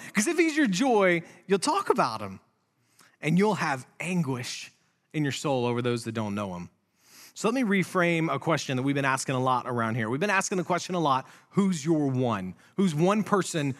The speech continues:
who's far from God but is close to you?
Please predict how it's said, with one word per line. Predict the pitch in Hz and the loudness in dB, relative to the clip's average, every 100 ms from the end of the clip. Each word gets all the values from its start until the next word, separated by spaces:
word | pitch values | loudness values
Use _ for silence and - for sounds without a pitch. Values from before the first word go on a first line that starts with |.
| - | -4
who's | 180 175 | -2 -2
far | - - 156 190 | -4 0 4 4
from | - 202 170 | 4 2 2
God | 147 143 156 190 | 4 4 4 2
but | 165 156 | 2 2
is | 147 135 - - - | 2 -2 -8 -18 -10
close | - 185 175 - | 0 2 2 -2
to | - - 170 | -10 -4 -2
you? | 147 139 120 90 | 2 0 0 -4